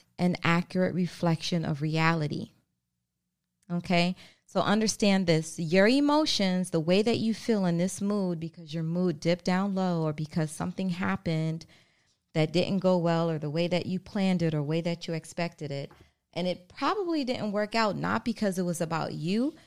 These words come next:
but because there were other factors involved. Remember, we are not in heaven,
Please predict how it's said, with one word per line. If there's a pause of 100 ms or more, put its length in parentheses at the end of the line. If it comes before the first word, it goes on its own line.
(240)
but
because
there
were
other
factors
involved.
Remember, (600)
we
are
not
in
heaven,